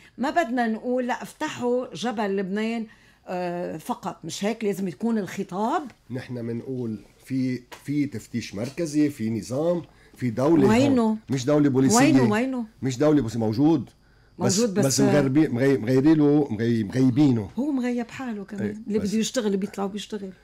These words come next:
Speaker 2: القضاء، أنا من هون ليش عم قلك، نحن عم نخطط، نحن منطقة عنا جامعة سويسرا الشرق عم نخطط لشي كتير حلو. في ناس ما بتحب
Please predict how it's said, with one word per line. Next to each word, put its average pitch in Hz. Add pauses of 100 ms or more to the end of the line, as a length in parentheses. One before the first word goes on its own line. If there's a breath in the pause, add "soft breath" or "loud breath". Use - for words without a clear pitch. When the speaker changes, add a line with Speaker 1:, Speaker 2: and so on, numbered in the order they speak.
(120)
Speaker 2:
القضاء، 123
أنا 120
من 117
هون 127
ليش 110
عم 87
قلك، 98
نحن 123
عم 87
نخطط، 92 (480)
نحن 98
منطقة 95
عنا 98 (320 soft breath)
جامعة 104
سويسرا -
الشرق -
عم 90
نخطط - (180)
لشي 87
كتير -
حلو. 78 (500 soft breath)
في 117
ناس 147
ما 131
بتحب 127